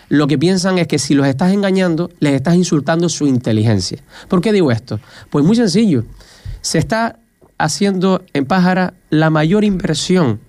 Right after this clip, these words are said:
que se ha hecho en los últimos veinte años, que es la dársena deportiva en el muelle de Morrojable. Mire, tengo que decirle a los vecinos y vecinas de Pájara que el ayuntamiento no tiene absolutamente nada que ver en esa inversión, pero nada.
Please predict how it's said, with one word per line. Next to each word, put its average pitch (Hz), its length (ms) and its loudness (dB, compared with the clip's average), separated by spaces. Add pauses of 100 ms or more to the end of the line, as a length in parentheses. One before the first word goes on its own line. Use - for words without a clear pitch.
(560)
que 151 120 0
se 180 140 -2
ha 175 60 0
hecho 185 340 -2
en 143 120 2
los 139 80 4
últimos 160 340 0
veinte 135 360 0
años, 143 420 -2
que 135 160 -2
es 151 80 4
la 135 200 2
dársena 151 440 0
deportiva 135 600 0 (520)
en 135 100 0
el 131 100 2
muelle 147 160 2
de 139 40 -2
Morrojable. 107 520 -2
Mire, 139 260 0 (380)
tengo 175 160 0
que 180 80 2
decirle 170 260 0
a 147 40 2
los 123 100 2
vecinos 156 340 0
y - 20 2
vecinas 135 320 0
de 107 80 0
Pájara 101 420 -2 (440)
que 160 140 0
el 165 80 2
ayuntamiento 160 880 0
no 190 240 0
tiene 175 280 2
absolutamente 170 1500 0
nada 180 560 0
que 147 160 -2
ver 220 220 0
en 202 100 -4
esa 214 160 -2
inversión, 208 540 0 (400)
pero 170 180 2
nada. 190 320 0